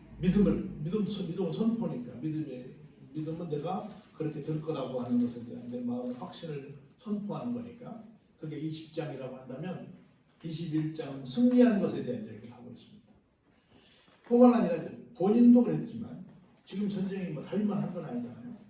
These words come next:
그 선대에도 계속 전쟁이 있었잖아요. 그래서 그때에도 하나님께서 도와주셨다라고 하는, 그래서 이게 자기를 왕이지만 자기를 제삼 자화해서 그 왕은 자기도 포함되고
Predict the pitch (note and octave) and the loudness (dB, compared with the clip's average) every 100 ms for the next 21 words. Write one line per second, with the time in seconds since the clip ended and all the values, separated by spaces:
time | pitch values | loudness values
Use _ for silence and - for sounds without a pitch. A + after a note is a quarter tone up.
0 | - - D#3+ A#3 A#3 A#3 G3+ D#3+ D#3 - | -20 -14 -8 -4 0 0 0 -2 -6 -8
1 | E3+ F3+ D#3 D#3+ D3 C3 A#2+ A#2+ - - | -8 -8 -6 -6 -6 -8 -8 -8 -10 -16
2 | - - - - - _ - C3+ F3+ F#3 | -18 -20 -20 -20 -20 _ -18 -10 -8 -8
3 | - - _ - G#3 G#3+ B3+ A#3 A3+ F#3+ | -14 -20 _ -4 -4 -2 4 4 4 0
4 | F#3 F#3+ E3 F3 D#3+ - A#3 B3 - - | -2 -4 -6 -6 -8 -6 -4 -4 -6 -18
5 | - - - - D3+ C3+ B2+ B2 - - | -20 -20 -20 -12 -12 -10 -12 -16 -16 -20
6 | A2+ A#2+ - - - - D#3+ C#3+ B2 C#3 | -20 -18 -18 -18 -16 -10 -8 -8 -10 -10
7 | C3 B2+ - _ _ _ _ - D#3+ F#3 | -10 -12 -18 _ _ _ _ -6 -4 -2
8 | G#3 E3 D#3+ E3 F#3+ F#3 F3 D#3 D#3+ D#3+ | -2 0 -2 0 0 0 -4 -4 -4 0
9 | A#3+ A#3+ - - E3 D#3 D#3 E3+ - G#3 | 0 0 -4 -8 -6 -4 -2 -2 0 2
10 | F#3 D3+ C3 A#2+ - - - - _ _ | 2 0 -2 -8 -12 -18 -18 -20 _ _
11 | _ _ D#3+ D#3 D#3 D#3+ D#3 D#3+ A#3+ A#3+ | _ _ -2 0 -2 -4 -4 0 0 0
12 | - - F3+ A#3 B3+ B3 A#3+ G#3 F3+ D3+ | -4 -8 -2 0 2 2 0 0 0 -2
13 | G#2+ G#2 A2+ | -8 -10 -14